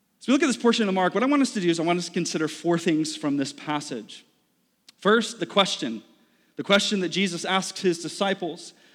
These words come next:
Secondly, the message that Mark tells us he begins to teach. Third, the call that he gives to the crowd. And then finally, the promise. And this, this is a promise that stands true for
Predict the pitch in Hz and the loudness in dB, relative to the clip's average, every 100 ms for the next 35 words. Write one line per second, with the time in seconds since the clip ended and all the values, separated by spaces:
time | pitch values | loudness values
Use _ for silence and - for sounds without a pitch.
0 | _ - 226 226 220 202 208 156 175 175 | _ 0 2 4 2 2 0 0 0 2
1 | 202 - 180 170 156 160 175 - - 190 | 0 2 2 0 -2 -2 -4 -4 -2 -2
2 | 180 180 - 185 165 165 190 190 - 160 | -2 -4 -6 -2 0 2 0 0 -4 -8
3 | - 202 202 - - 220 214 202 160 - | -2 -2 -2 -8 0 4 6 4 0 -16
4 | - _ _ _ - - 202 226 220 180 | -20 _ _ _ -8 -4 2 6 6 4
5 | 170 175 185 196 - 208 160 - 202 208 | 2 0 2 0 0 -4 -4 -2 0 2
6 | 185 156 170 170 - 208 262 226 180 - | 0 -2 -2 -4 -2 0 2 2 0 -6
7 | - 190 202 151 131 - 160 185 233 240 | -6 0 0 0 -4 -4 -4 -4 -6 -4
8 | 226 - 220 220 160 147 - - - 180 | -4 -4 -2 0 0 -2 -8 -10 -4 -2
9 | 170 - - 247 175 160 156 - - _ | -2 -6 -4 2 2 2 -4 -12 -20 _
10 | - | -10